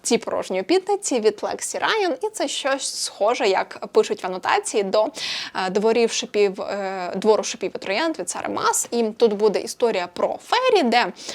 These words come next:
е, є головна героїня, яка має захистити свою сестру від секс-творінь, але, е, вона,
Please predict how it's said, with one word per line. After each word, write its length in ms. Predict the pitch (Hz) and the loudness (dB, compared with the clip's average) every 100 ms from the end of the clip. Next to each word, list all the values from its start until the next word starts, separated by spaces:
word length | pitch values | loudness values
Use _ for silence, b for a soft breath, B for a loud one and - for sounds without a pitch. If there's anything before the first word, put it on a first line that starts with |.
| B - | B -6
е, 220 | 208 196 | -2 0
є 280 | 202 226 226 | 4 4 4
головна 340 | 214 214 220 208 | -2 0 -2 -2
героїня, 680 | 214 190 392 480 403 359 - | -6 -2 0 2 4 2 0
яка 600 | 214 208 220 254 233 - - | -4 -4 -2 4 4 4 0
має 340 | 220 233 190 | 2 4 4
захистити 480 | 180 226 226 233 - | 0 -4 -2 -2 -2
свою 340 | - 208 202 196 | -4 0 0 0
сестру 400 | 226 226 220 175 | -2 -4 -4 -4
від 160 | - | -4
секс-творінь, 540 | 208 - 220 196 440 453 | -6 -6 -2 2 2 0
але, 280 | 196 202 214 | 0 4 4
е, 60 | 196 B B B 226 190 185 180 - 71 82 - _ - | 2 B B B -6 -4 -2 -2 -6 -12 -14 -20 _ -6
вона, 460 | 208 254 240 - | 4 4 4 0